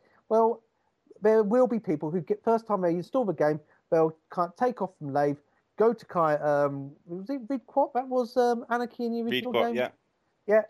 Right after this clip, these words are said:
Speaker 1: go to Vidquat, then get their arse handed to them by somebody with a military laser, 'cause they've only got the one megawatt pulse laser to begin with and no shields. So you're gonna have to start in the core systems,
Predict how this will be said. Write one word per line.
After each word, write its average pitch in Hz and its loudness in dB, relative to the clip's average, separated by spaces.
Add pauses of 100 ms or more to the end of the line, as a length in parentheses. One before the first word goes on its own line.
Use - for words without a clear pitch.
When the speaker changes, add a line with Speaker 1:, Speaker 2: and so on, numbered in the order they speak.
(200)
Speaker 1:
go 277 2
to 220 -4
Vidquat, 185 0 (240)
then 214 0
get 220 0
their 202 0
arse 233 2 (260)
handed 151 -4
to 170 -6
them 180 -4
by 185 0
somebody 185 -6
with 175 -4
a 175 -2 (120)
military 190 -6
laser, 139 -2 (260)
'cause 202 -2
they've 233 4
only 214 2
got 202 0
the 190 -2
one 190 -2
megawatt 196 -2 (140)
pulse 285 -4
laser 185 -4
to 175 -20
begin 156 -10
with 170 -10
and 190 -10
no 208 -6
shields. 208 -6 (500)
So 226 0 (400)
you're 208 -6
gonna 254 -2
have 269 -8
to 220 -6
start 143 0 (360)
in 240 0
the 220 0
core 143 -4
systems, 147 -6